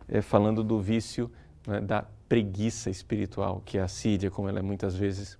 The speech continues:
é, traduzida. Pois bem, então,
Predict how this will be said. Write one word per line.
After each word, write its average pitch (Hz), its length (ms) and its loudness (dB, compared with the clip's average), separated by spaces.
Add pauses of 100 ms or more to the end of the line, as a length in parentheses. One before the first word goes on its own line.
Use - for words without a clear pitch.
(520)
é, 101 220 -2 (160)
traduzida. 101 640 2 (720)
Pois 113 180 6
bem, 90 180 6 (400)
então, 165 260 10